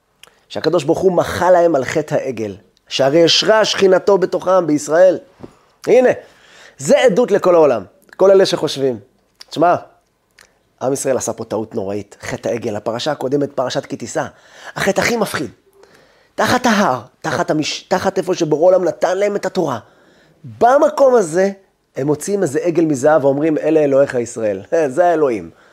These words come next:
תראה, אתה לא מתבייש? זה מה שאתה עושה פה, כאן,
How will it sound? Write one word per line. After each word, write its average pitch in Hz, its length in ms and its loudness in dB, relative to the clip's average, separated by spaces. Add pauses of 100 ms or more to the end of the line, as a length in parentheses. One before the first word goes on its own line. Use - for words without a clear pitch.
(360)
תראה, - 160 0
אתה 151 100 0
לא 151 80 4
מתבייש? 127 720 -4 (400)
זה 220 220 2
מה 294 100 4
שאתה 269 140 2
עושה 277 240 4
פה, 269 340 0
כאן, 294 320 4